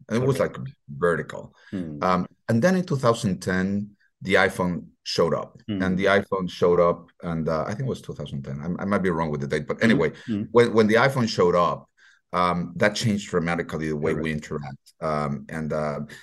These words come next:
Speaker 1: yes, they might have been smartphones before, but I think the iPhone literally changed
Speaker 2: Absolutely.
Speaker 1: everything. And,
Speaker 2: Mm-hmm.
Speaker 1: and those verticals, th-, um, were turned horizontal, and, uh, and now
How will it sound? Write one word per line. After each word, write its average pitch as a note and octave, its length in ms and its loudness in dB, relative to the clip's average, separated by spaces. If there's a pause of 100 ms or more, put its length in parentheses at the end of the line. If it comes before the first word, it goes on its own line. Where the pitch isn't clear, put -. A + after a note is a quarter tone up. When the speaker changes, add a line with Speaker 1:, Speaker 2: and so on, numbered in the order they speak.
(140)
Speaker 1:
yes, C#3+ 240 2 (120)
they B2 260 -4
might A#2 300 0
have F#2 160 -6
been F2+ 180 -2
smartphones E2 640 -4
before, E2 320 -2
but E2 160 2
I F2 120 2
think E2+ 280 -6
the E2 100 -4
iPhone D#2 440 -2
literally D2+ 380 -6
changed D2 340 -8
Speaker 2:
Absolutely. F2+ 160 -6
Speaker 1:
everything. D#2 260 -12
And, F#2 240 -2
Speaker 2:
Mm-hmm. D2+ 300 -14 (160)
Speaker 1:
and A2+ 160 6
those C#3 220 6
verticals, F2 800 2 (180)
th-, - 140 -8 (120)
um, E2+ 140 -4 (480)
were G2+ 320 4 (340)
turned G2+ 300 -2 (180)
horizontal, E2+ 800 0
and, E2 280 -2
uh, D#2+ 320 0
and F2 180 0
now F#2 480 2